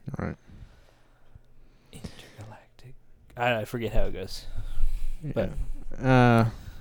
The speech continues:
Speaker 2: what is your favorite Beastie Boys song?
Speaker 1: Uh, God, I, I used to play, what was it, like, Rock Band World Tour?
Speaker 2: Mm-hmm.
Speaker 1: No, no, Guitar Hero World Tour.
Speaker 2: Guitar Hero World Tour.
Speaker 1: And No Sleep Till Brooklyn was on
Speaker 2: No.
Speaker 1: there.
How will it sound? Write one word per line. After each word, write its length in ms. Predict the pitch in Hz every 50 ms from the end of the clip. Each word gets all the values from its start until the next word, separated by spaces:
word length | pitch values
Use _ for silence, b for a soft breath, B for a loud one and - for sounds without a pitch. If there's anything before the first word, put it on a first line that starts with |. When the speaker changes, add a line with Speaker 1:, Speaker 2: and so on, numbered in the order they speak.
| B B B
Speaker 2:
what 100 | 180 196
is 100 | 180 151
your 60 | 135
favorite 320 | - - 120 113 107 104 110
Beastie 260 | 110 104 - - 104
Boys 240 | 92 95 90 90 -
song? 300 | - 107 87 - - - b b b b b b b b b b b b b b b b b b b b b b b b - - - _ - - - - - - - -
Speaker 1:
Uh, 500 | 117 117 113 110 110 107 104 104 104 101 95 - - - _ - - - - 117 -
God, 260 | 123 117 113 113 110
I, 180 | 110 110 113 110
I 160 | - 98 113
used 220 | 120 117 110 -
to 80 | - -
play, 460 | - - 107 104 98 98 98 101 - - 120 -
what 120 | - 113 113
was 80 | 104 98
it, 140 | 87 - - - - -
like, 180 | 101 95 82 - -
Rock 380 | 101 104 107 101 107 - -
Band 280 | - 113 107 104 104 101
World 280 | 104 107 107 107 104 -
Tour? 400 | - - 95 92 98 107 131 135 -
Speaker 2:
Mm-hmm. 460 | 127 117 - - - 131 135 170 202 226 - -
Speaker 1:
No, 180 | 139 127 113 107
no, 160 | 110 110 104
Guitar 320 | 95 120 - 127 127 123
Hero 200 | 117 120 95 92
World 280 | 92 90 90 92 92 -
Tour. 140 | - - 123
Speaker 2:
Guitar 260 | 87 143 139 139 131
Hero 220 | 139 127 120 113
World 260 | 110 110 113 117 110 113
Tour. 320 | - 113 107 92 90 - - - - -
Speaker 1:
And 680 | 107 107 104 101 101 98 95 95 95 95 92 - -
No 180 | 110 113 107 107
Sleep 320 | - - - 104 92 -
Till 160 | - 104 90 85
Brooklyn 480 | - 90 90 85 - 82 78 78 82
was 100 | 80 -
on 120 | 85 80 73
Speaker 2:
No. 80 | 73
Speaker 1:
there. 220 | 76 78 85 110